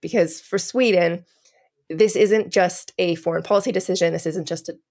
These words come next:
security decision. This is also, for Magdalena Andersson, it's <laughs> also a political decision because of the elections. And I think the timing that we're seeing right now with the suggestion that, you know, we're we-,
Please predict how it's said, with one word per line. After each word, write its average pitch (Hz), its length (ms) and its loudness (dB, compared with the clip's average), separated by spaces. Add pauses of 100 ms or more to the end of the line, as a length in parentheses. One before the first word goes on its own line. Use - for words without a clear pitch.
(100)
security 180 600 0
decision. 160 680 -4 (140)
This 262 200 2
is 165 120 0
also, 156 560 0
for 160 520 0 (280)
Magdalena 175 400 4
Andersson, 165 460 0 (280)
it's 185 180 -8 (220)
<laughs> - 80 0
also 214 420 2 (200)
a 165 60 -2
political 190 440 2
decision 151 760 -4
because 156 360 -4
of 147 100 -4
the - 100 -4
elections. - 540 -4 (400)
And 170 420 0
I 160 80 -4
think 196 380 -2
the 180 80 2
timing 196 840 0
that 170 160 0
we're 170 80 4
seeing 170 320 -2
right 160 240 0
now 160 560 -2
with 170 140 -2
the 202 60 -12
suggestion 160 720 -2
that, 156 340 -2
you 147 80 -6
know, 143 200 -4
we're 170 80 2
we-, 160 340 -2